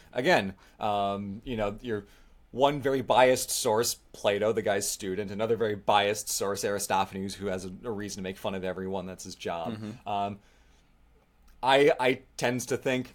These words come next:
Speaker 1: he didn't charge. He really doesn't strike us as that kind of guy when you look at Plato. He doesn't want to teach people how to do anything like that. But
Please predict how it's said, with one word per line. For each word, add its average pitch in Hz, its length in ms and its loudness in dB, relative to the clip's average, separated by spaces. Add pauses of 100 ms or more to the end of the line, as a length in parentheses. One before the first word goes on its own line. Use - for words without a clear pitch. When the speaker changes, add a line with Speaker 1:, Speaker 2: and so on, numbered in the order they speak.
(140)
Speaker 1:
he - 180 -10
didn't 110 220 0
charge. 110 680 0
He 107 280 -8
really 123 260 -2
doesn't 117 280 -2
strike 107 540 -2
us 113 200 -2
as 101 100 -8
that 107 160 -2
kind 104 180 -4
of 98 60 -4
guy 98 220 -2
when 101 100 -6
you 98 120 -6
look 98 140 -6
at 101 80 -10
Plato. 101 380 -2
He 101 160 -10
doesn't 101 480 -4
want 113 160 -8
to 104 60 -8
teach 101 240 -12
people 107 240 -8
how 98 100 -2
to 98 80 -4
do 98 140 -4
anything 98 320 -8
like 95 220 -6
that. 95 300 -6
But 95 220 -4